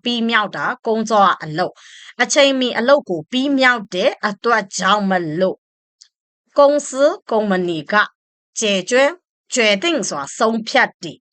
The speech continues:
决定这个月的那么的，给个北美，没人录来，多发说不必的，三千，三千元奖金，三千元说东堂奖，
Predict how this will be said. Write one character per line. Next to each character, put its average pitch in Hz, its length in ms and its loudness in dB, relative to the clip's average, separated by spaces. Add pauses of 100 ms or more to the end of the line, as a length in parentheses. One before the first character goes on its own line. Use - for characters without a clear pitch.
(280)
决 220 240 0
定 285 220 0
这 269 160 2
个 254 160 2
月 220 260 0 (100)
的 233 180 -2
那 262 260 2
么 175 320 0
的， - 100 -14 (420)
给 190 260 -2
个 220 220 2
北 185 220 -4
美， 151 160 -10 (480)
没 233 320 2
人 226 480 -4
录 196 380 -4
来， 185 320 0 (880)
多 277 320 6
发 269 360 0
说 160 320 -8
不 233 300 0
必 208 300 -2
的， 196 120 -2 (960)
三 285 380 0
千， 277 420 0 (240)
三 285 380 0
千 277 320 0
元 180 400 -4
奖 175 420 -2
金， 254 320 -2 (240)
三 302 360 0
千 294 280 0
元 185 320 -4
说 165 200 -6
东 254 340 0
堂 156 380 -2
奖， 202 240 -2